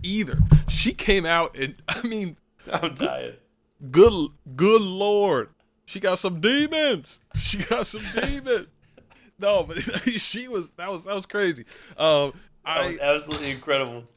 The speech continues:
Speaker 1: I actually, um, I mean, I love Michael. We'll talk about more how much I love Michael this episode. But I hate that shit, like, when he's like, "I have to finish it 'cause I wanna say I finished it." I mean, it's, like, you don't,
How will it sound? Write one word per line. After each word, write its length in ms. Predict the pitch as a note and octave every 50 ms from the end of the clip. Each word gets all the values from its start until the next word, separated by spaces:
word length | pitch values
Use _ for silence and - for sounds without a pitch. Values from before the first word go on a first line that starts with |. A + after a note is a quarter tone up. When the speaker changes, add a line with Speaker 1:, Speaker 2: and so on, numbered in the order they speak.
| _ _ _ _ _ _ -
Speaker 1:
I 140 | B2+ C3+ F3+
actually, 400 | G#3+ A3+ - - B3+ A#3 G#3+ F3+
um, 380 | E3 D#3 D3 C3+ B2+ A#2+ A#2 - _ _ _
I 40 | D#3
mean, 160 | E3 D3+ D3 B2
I 140 | C#3 F3+ F3
love 640 | C#3 A#2+ A2+ A#2+ A#2+ A#2+ B2 A#2+ B2 B2 A#2 A2+
Michael. 580 | A2+ A#2 A#2 A#2 A#2 - - A#2+ A2+ A#2 - - _
We'll 80 | C#3 C#3+
talk 240 | - D3 B2+ A#2 A#2+
about 220 | A2+ A#2 A2+ G2+
more 420 | G#2+ G#2+ A2 A2 A2 A2+ A2+ A2+
how 80 | A#2 A#2
much 220 | A2+ A2+ A2 - A#2
I 20 |
love 260 | A2+ A2 A2+ A2+ A2
Michael 260 | A#2 A2+ A2 G#2+ A#2 A2
this 120 | G#2 -
episode. 520 | A2+ A2 - G#2+ - - B2 A#2+ A#2 A2 - _ _ _ _ _ _ _ _ _ _ _ _
But 120 | F3+ F3+
I 160 | F#3 F#3+ F3+
hate 460 | E3+ E3+ - - - C#3+ C#3 C3+ C3+ - _ _ _ _ _ _ _ _ _ _ _ -
that 220 | A#2+ A2+ G#2+ -
shit, 320 | - - - A#2+ G#2+ G#2+ - _
like, 200 | B2 A2 G#2+ -
when 140 | A#2 A#2 A2
he's 240 | A2 G#2 G#2 - A#2+
like, 220 | G#2 G2+ G2 - _ _ _ _ _ _
"I 40 | B2
have 120 | A#2+ -
to 80 | - G#2+
finish 360 | - - C3+ B2 A2+ - -
it 140 | A2 G2+ -
'cause 120 | - - A2+
I 40 |
wanna 240 | G#2+ G#2 G#2+ G#2+ G#2
say 180 | - - A#2+ G2+
I 40 | G2+
finished 420 | - - A#2+ G#2+ G#2 - - -
it." 140 | - - _ _
I 60 | - C3+
mean, 160 | C#3+ C#3+ D3
it's, 220 | C#3+ C3 - - - _ _ _ _ _ _ _ _ _ _
like, 140 | - C#3+ -
you 60 | F3+
don't, 180 | F3+ F#3+ F3+ -